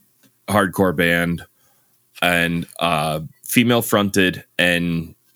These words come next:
she's amazing. The band is amazing. Um, they, we, we played a show with them. They're super cool people. Um,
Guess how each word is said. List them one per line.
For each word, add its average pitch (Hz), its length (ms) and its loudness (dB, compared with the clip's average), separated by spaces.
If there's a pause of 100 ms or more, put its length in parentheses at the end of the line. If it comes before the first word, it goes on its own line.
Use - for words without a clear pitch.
(120)
she's 104 300 2
amazing. 85 500 0
The 82 60 -4
band 98 260 2
is 87 100 -2
amazing. 80 680 -2 (100)
Um, 73 420 -2 (560)
they, 82 380 0 (680)
we, 98 160 4
we 87 180 0
played 117 280 2
a 104 40 -2
show 110 220 2
with 110 180 0
them. 104 440 2 (140)
They're 90 180 2 (180)
super - 420 2
cool 98 180 2
people. 90 540 0 (600)
Um, 80 600 0